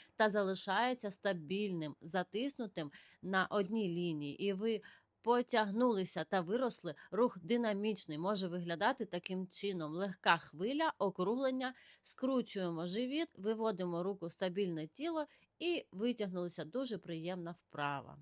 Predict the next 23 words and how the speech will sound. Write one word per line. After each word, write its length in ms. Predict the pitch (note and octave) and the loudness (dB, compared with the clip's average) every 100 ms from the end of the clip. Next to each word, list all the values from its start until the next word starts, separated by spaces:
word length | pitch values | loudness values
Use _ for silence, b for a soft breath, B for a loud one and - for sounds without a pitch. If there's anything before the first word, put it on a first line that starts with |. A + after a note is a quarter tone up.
| D3 _ _ b b b b - | -20 _ _ b b b b -6
Особливо, 420 | B3 D4 D4+ C4+ | 0 2 2 4
якщо 320 | A3 G#3 A3 F#3+ | 2 2 -2 0
ви 160 | F#3 - | -2 -2
багато 460 | F3+ A#3 A#3 G#3 F#3+ | 2 4 4 0 -4
ходили, 500 | A3 F3 F#3 D3+ D#3+ | -4 0 -2 -2 -8
втомилися, 840 | _ A3 A3+ A3+ G#3+ E3+ D#3 E3 | _ 0 0 0 0 -2 -6 -10
був 220 | D#3 A3+ | -4 -4
якийсь 480 | F#3 G3+ G#3+ G#3 - b b | -2 -6 -6 -8 -10 b b
похід, 460 | - G#3+ - A3+ A3+ b b b - | -6 -6 -4 -6 -6 b b b -8
підйом 480 | G#3+ F3 G3 G#3+ G3+ | -6 -2 0 0 0
вгору, 540 | E3+ E3+ F#3+ F#3+ D#3 b b b _ _ _ | -2 -2 -2 -4 -8 b b b _ _ _
та 100 | G3 | -2
що 200 | G3 C#4 | 0 -2
завгодно, 540 | A3+ G#3 F#3 F3+ D#3+ D#3+ | 0 -2 -2 -4 -4 -2
просто 280 | A#3 - | -2 -2
довелося 560 | G3 G3 F#3+ G#3 B3+ G3 | 0 2 2 0 -2 -4
пройтися 580 | F#3+ F#3 - G#3 - F3+ | -4 -6 -2 -4 -4 -8
цією 360 | - G3+ B3 | -6 0 0
вправою, 540 | A3 - B3 D4 A#3+ D3+ | 0 2 4 4 0 -4
ви 280 | F3+ C4 - | 0 2 2
легко 560 | F#3+ A3+ C4 A3+ - - | 0 2 2 2 -2 -14
звільните 680 | C#3 D#3 F#3 E3+ G#3 C4+ - | -10 -2 -2 0 -2 -4 -6
сідничний 840 | - - F3+ F#3+ A3+ G3 - D3+ | -10 -6 -2 -2 -2 -4 -10 -10